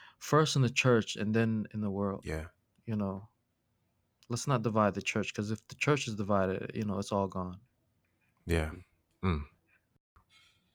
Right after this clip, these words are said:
Speaker 2: I mean, I, f-, I feel it, man. I feel it in my,
Speaker 1: Yeah.
Speaker 2: my spirit. It's like, it's troublesome. You know what I'm saying?
Speaker 1: Yeah.
Speaker 2: It's, I feel the, I feel turbulence, and it's, like, un-, uneasy. You know what I mean? It's like, that's why I feel like I need to pray when I'm just, like,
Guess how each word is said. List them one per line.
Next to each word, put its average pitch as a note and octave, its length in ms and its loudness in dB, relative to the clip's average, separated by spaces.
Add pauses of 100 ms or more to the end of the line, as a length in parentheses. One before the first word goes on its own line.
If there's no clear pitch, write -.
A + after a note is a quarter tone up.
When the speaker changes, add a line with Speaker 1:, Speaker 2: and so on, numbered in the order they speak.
(140)
Speaker 2:
I E2+ 60 -6
mean, E2+ 140 -4
I, G#2+ 40 4
f-, - 260 -6
I - 40 -4
feel F#2+ 360 2
it, - 160 -6
man. D2 280 -12
I C#2+ 40 -14
feel E2+ 260 -8
it E2 100 -6
in D2+ 100 -8
my, D2 160 -10
Speaker 1:
Yeah. G#2 300 -2
Speaker 2:
my D2+ 80 -12
spirit. - 460 0 (160)
It's C#2+ 220 -8
like, C#2 320 -12 (560)
it's - 120 -4
troublesome. - 600 2 (200)
You F2 100 -16
know D#2+ 80 -10
what D#2+ 60 -10
I'm E2 60 -12
saying? F2+ 260 -6
Speaker 1:
Yeah. F#2+ 280 -8
Speaker 2:
It's, E2 140 -12
I G2+ 60 -12
feel G#2+ 220 -2
the, F2+ 120 -8 (160)
I - 40 -10
feel F#2+ 200 -6
turbulence, - 760 -2 (1080)
and D#2 100 -8
it's, D#2 200 -2
like, D2+ 200 -4 (120)
un-, E2 240 -4
uneasy. F2 640 -4 (100)
You D2 100 -12
know D2+ 100 -4
what D#2+ 100 -4
I D#2 40 -8
mean? D#2 280 -8
It's D2 180 -8
like, D2 120 -6
that's E2 180 -6
why E2+ 60 -8
I - 20 -10
feel D2+ 160 -10
like D2+ 100 -10
I D2 40 -14
need C2+ 120 -18
to D2+ 60 -18
pray E2 260 -4
when D2+ 140 -16
I'm D#2 80 -16
just, - 180 -6
like, C#2+ 180 -8